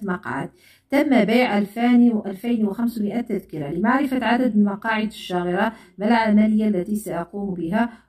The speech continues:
أنجز العملية في دفتري. هنا يعني، آه، الطاقة الاستيعابية لهذا الملعب هي تسعة آلاف وخمسمائة مقعد،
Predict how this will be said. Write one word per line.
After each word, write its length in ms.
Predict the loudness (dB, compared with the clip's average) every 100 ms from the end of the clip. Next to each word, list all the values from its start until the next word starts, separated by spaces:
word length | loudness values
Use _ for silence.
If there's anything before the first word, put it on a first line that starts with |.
| -2
أنجز 360 | 4 6 4 2
العملية 560 | 0 0 0 0 0
في 140 | -4 -6
دفتري. 540 | -8 -8 -8 -6 -8 _ _ _ -2
هنا 540 | 2 4 4 2 0 -10 _
يعني، 540 | -6 -2 -2 -2 -2 -2
آه، 220 | -2 -4
الطاقة 360 | -2 -2 0 -2
الاستيعابية 760 | -2 -4 0 0 0 0 0
لهذا 400 | 0 2 2 2
الملعب 380 | 2 2 2 0
هي 200 | 0 -2
تسعة 320 | -4 -6 -6
آلاف 360 | -4 0 0 -2
وخمسمائة 640 | -6 -6 -4 -4 -2 -2 -2
مقعد، 400 | -4 -6 -8